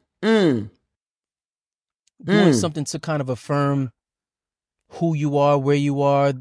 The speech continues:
Speaker 2: uh, hierarchy in, in, in said relationship,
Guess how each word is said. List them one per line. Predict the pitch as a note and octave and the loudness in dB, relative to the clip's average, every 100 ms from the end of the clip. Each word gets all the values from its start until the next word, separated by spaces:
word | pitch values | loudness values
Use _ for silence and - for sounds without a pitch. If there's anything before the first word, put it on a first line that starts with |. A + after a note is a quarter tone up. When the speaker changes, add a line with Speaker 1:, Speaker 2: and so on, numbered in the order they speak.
| B2 | -6
Speaker 2:
uh, | B2 A2 | -4 -4
hierarchy | F#2+ C#3 D3 C#3+ - D3 C#3+ | -4 -2 0 0 -2 -2 -2
in, | C3+ | -2
in, | C3+ C#3 C3+ B2+ | -4 -4 -6 -6
in | C3+ C3+ A#2+ | -8 -8 -8
said | - - C3+ | -6 -6 -4
relationship, | A#2+ B2 C3 C#3+ A#2+ C#3+ | -4 -4 -4 -6 -6 -6